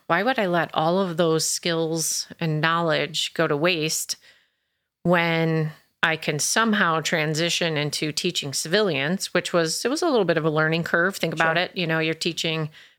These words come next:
Speaker 1: people who are already vetted. You're basically there just to qualify them and to help people kinda straighten it out if they lose their way or pick up bad habits. So, um, yeah, I got a job at a local gun range, and that's where Josh and I met.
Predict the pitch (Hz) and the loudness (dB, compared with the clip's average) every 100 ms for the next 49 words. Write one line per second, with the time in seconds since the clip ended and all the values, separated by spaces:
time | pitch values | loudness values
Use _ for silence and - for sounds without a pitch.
0 | - 185 160 165 170 160 170 156 151 165 | -2 2 4 4 4 4 2 2 2 2
1 | 190 160 151 - - _ _ _ - 165 | 2 2 0 -6 -20 _ _ _ -4 -2
2 | 165 175 175 165 160 156 - _ _ 170 | 0 0 -2 0 0 -2 -6 _ _ 0
3 | 165 165 165 160 - - - 160 156 151 | 2 2 2 -2 -4 -6 0 2 2 0
4 | 160 147 143 147 147 143 - 143 151 139 | -2 -2 0 0 -2 -4 -4 -2 0 -2
5 | - 160 156 - 147 143 - - 165 - | -4 -4 -2 -2 -2 -2 -4 -2 -2 -2
6 | 147 151 147 151 - 151 151 151 139 156 | -2 0 0 -2 -2 -4 -2 -2 -2 -2
7 | 151 151 143 147 139 139 165 151 147 - | -2 -2 -2 -4 -6 -6 -4 -2 -2 -2
8 | 143 147 151 156 160 - - - - _ | -4 -2 -2 -2 -4 -4 -8 -10 -20 _
9 | _ _ _ _ - - 165 156 156 156 | _ _ _ _ -4 0 2 2 0 0
10 | 170 - _ - 156 156 50 - - - | -2 -6 _ -2 0 -2 -4 -6 -8 -6
11 | 160 180 170 170 160 165 165 160 165 170 | -4 -2 -2 -2 -2 -2 -2 -2 -2 -2
12 | 160 151 165 185 208 165 151 156 - - | -2 0 0 -2 -2 -2 -4 -4 -4 -2
13 | 165 160 165 156 160 170 160 156 147 156 | 0 0 0 -2 -2 -2 0 0 0 -2
14 | - - | -4 -10